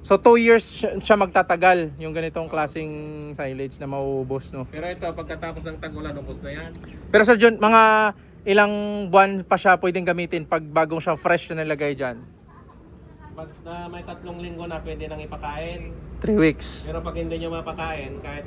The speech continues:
Speaker 2: abutin ng dalawang taon yan, basta maganda yung pagkasilyado niya.
Speaker 1: Okay.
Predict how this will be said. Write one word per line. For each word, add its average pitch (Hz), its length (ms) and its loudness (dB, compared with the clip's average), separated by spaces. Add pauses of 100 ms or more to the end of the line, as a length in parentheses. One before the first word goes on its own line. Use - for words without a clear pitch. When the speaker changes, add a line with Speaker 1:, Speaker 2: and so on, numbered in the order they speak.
(160)
Speaker 2:
abutin 135 480 -10
ng 139 80 -10
dalawang 139 400 -10
taon 135 180 -10
yan, 139 300 -12
basta - 240 -10
maganda 127 320 -8
yung 123 160 -6
pagkasilyado 123 720 -10
niya. - 140 -10 (180)
Speaker 1:
Okay. 131 320 -2